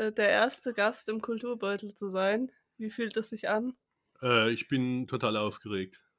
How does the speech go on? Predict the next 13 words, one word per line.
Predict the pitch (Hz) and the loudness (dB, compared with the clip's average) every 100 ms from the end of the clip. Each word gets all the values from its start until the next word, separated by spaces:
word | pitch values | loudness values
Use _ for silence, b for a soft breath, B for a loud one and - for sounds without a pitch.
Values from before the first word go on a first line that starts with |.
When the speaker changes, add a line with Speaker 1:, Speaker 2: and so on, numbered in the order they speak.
| - | -10
Speaker 2:
weil, | 98 95 95 101 101 | -4 -2 -2 -2 -4
Speaker 1:
Oh. | 104 | -4
Speaker 2:
ähm, | 101 101 95 | -4 -6 -8
ich | 113 - | -10 -4
mein, | 107 104 101 - | -2 -2 -6 -8
als | 113 - | -8 -4
erster | 127 117 - 120 | -2 -2 -2 0
Gast | 120 123 - - | 0 -2 -4 -6
setzt | 123 - - - | -6 -6 -12 -8
man | 110 | -4
ja | 110 107 | -4 -4
wahrscheinlich | 104 - 107 92 | -8 -8 -8 -4
Maßstäbe. | 110 120 113 - - 87 104 135 | -4 -2 -4 -6 -10 -8 -8 -8